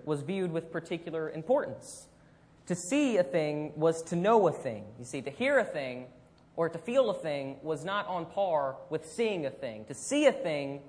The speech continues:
was to tangibly know a thing. And this is part of the reason why blindness was such a taboo in Hebraic culture.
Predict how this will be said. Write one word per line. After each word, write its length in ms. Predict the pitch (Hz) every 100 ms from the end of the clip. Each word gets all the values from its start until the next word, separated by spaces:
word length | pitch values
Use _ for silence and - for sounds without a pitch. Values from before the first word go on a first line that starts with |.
| - - - -
was 200 | 185 185
to 100 | 180
tangibly 1040 | - - 233 247 185 196 185 175 170 170 - - _ -
know 600 | 160 202 202 156 123 - - - - -
a 40 | 139
thing. 400 | - 139 113 104 - - - - - - _ _ -
And 100 | -
this 140 | 208 208
is 140 | 175
part 260 | - 196 202
of 60 |
the 40 | 175
reason 300 | 170 165 156
why 120 | 147
blindness 540 | 147 156 190 180 151
was 140 | 147 -
such 220 | 160 151
a 40 |
taboo 600 | 135 156 143 135 185 151
in 140 | 135 127
Hebraic 440 | 131 160 151 -
culture. 440 | - 226 220 113